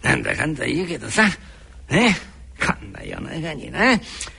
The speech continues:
あ、酔っ払って帰ってきた亭主の。ああ、つまみを買いにな。ああやって、鍋抱えてな。あ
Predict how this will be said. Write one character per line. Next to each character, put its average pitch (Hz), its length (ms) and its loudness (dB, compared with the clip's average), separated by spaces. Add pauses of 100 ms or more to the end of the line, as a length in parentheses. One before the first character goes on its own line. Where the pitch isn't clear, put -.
(220)
あ、 135 340 2
酔 120 160 2
っ 113 100 -6
払 131 240 0
っ 120 60 -8
て - 180 -2
帰 - 140 2
っ 160 60 2
て - 160 -8
き - 120 -6
た 139 160 0
亭 170 220 2
主 139 160 -2
の。 127 80 2
あ 127 180 4 (880)
あ、 175 360 2
つ - 140 -6
ま - 140 -2
み 180 160 0
を - 260 0 (140)
買 - 220 0
い - 40 2
に - 120 -4
な。 233 180 6
あ 220 40 6 (1000)
あ - 140 -12
や - 80 -10
っ - 20 -12
て、 - 340 -6 (1080)
鍋 135 240 0
抱 123 280 -4
え 151 60 -2
て - 120 -6
な。 170 240 0
あ 147 60 -2